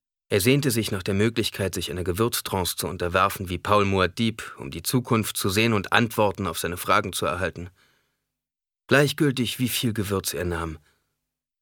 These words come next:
sein Bewusstsein würde niemals in der Lage sein, das Jetzt zu überspringen. Es reflektierte lediglich das Universum mit all seinen Unsicherheiten.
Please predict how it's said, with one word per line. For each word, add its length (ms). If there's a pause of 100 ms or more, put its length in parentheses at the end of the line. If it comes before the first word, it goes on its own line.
sein 220
Bewusstsein 540
würde 180
niemals 460
in 120
der 80
Lage 300
sein, 280
das 240
Jetzt 380
zu 100
überspringen. 600 (880)
Es 180
reflektierte 520
lediglich 480
das 180
Universum 540
mit 220
all 180
seinen 280
Unsicherheiten. 840